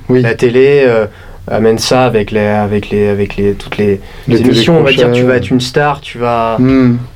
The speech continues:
Speaker 2: euh, faut pas se leurrer, on a tous envie de l'être à un moment, quand
Speaker 1: Hmm.
Speaker 2: on commence. On se voit sur scène.
Speaker 1: Bien
Speaker 2: Et
Speaker 1: sûr.
Speaker 2: c'est bon, parce qu'on projette une image et, et ça donne envie d'y arriver.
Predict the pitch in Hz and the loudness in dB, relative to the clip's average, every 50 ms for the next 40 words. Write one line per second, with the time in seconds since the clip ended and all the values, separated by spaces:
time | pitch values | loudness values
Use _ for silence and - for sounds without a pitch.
0 | - 113 110 110 110 107 107 101 101 101 98 85 - - - - - - - - | -8 -4 -2 -2 -2 -2 -2 -2 -2 -4 -6 -8 -12 -18 -20 -20 -20 -20 -20 -20
1 | - - - - - - - - - - - - - - 147 233 - - - 151 | -20 -20 -20 -20 -20 -20 -20 -20 -20 -18 -16 -6 -6 -2 -2 0 -2 0 0 0
2 | 151 151 160 139 123 120 113 - - 175 165 - 139 127 120 120 120 110 107 113 | 2 2 2 2 0 0 -2 -2 -2 -2 -2 0 -2 -2 -2 -2 -6 -4 0 0
3 | 120 117 117 - - 110 107 110 113 110 117 117 113 104 - - - - - 131 | 0 0 0 -4 -4 -4 -2 0 0 0 0 0 -2 -2 -8 -16 -20 -4 -2 2
4 | 143 147 143 135 127 120 127 123 123 123 123 123 - - - - - - - - | 2 2 2 2 0 0 2 2 2 0 0 -2 -6 -12 -14 -18 -20 -14 -2 -2
5 | 113 107 107 123 147 165 160 156 151 131 - - - 135 123 123 127 113 117 123 | 0 0 2 2 2 2 2 0 -2 -8 -10 -4 -2 -2 -2 0 0 2 2 2
6 | 131 127 175 151 147 131 147 220 208 160 - - - - - - 120 - - 131 | 2 2 2 0 0 0 0 0 0 -2 -4 -14 -20 -6 -4 -4 -4 0 0 0
7 | 123 123 123 - 139 147 143 160 175 - - - 135 127 135 143 165 165 160 139 | 0 0 0 0 0 2 2 2 0 0 -2 0 0 2 2 2 2 2 2 0
8 | 120 117 117 - - - - - 117 110 123 120 123 127 127 131 156 143 120 127 | 0 0 0 -2 -2 -4 -2 -2 0 0 2 2 2 2 2 2 2 2 2 2
9 | 120 120 131 135 143 131 | 2 2 2 0 0 -2